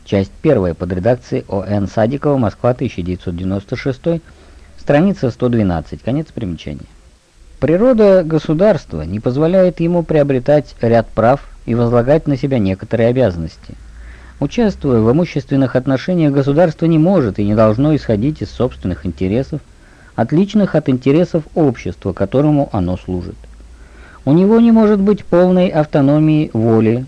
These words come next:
в выборе направлений своей деятельности или её организационно-правовых форм.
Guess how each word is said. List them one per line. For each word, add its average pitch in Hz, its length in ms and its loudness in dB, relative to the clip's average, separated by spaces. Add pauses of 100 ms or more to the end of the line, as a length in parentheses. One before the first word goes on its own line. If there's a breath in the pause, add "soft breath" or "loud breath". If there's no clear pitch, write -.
в 127 80 -2
выборе 127 420 2
направлений 117 600 2
своей 90 300 -2
деятельности 135 800 -4 (440 soft breath)
или 165 180 4
её 127 360 4
организационно-правовых 113 1500 0
форм. - 240 -6